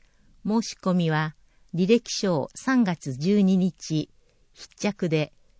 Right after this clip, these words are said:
障害者生活支援課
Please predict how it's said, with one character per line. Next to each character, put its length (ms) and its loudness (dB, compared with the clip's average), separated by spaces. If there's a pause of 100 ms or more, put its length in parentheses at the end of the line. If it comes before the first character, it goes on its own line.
(340)
障 380 0
害 240 0
者 300 -6 (200)
生 300 0
活 300 -4
支 240 0
援 180 0
課 320 -4